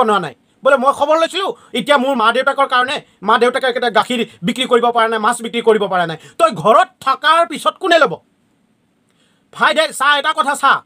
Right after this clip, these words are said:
তই খালি মুছলমানক যে সমাজৰ মাজত যে লজ্জিত কৰি আছ, কমেণ্টসমূহ যে পঢ়ি আছো, বেলেগ বেলেগ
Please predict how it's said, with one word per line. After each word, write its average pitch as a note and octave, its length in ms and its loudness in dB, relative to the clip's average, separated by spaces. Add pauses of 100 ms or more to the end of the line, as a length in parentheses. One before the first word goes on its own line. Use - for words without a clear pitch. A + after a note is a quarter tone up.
(360)
তই E5 180 6
খালি D4 220 -4
মুছলমানক D#4+ 460 -2 (100)
যে D4 80 0 (200)
সমাজৰ C#4+ 320 2
মাজত C4+ 240 -2
যে C4+ 120 -2
লজ্জিত A#3 240 0 (100)
কৰি A#3+ 180 -2
আছ, - 80 -8 (360)
কমেণ্টসমূহ C#4+ 560 0
যে C#4 60 0 (100)
পঢ়ি G#3+ 220 4
আছো, C4+ 180 -6
বেলেগ A#3 160 0
বেলেগ B3+ 140 -2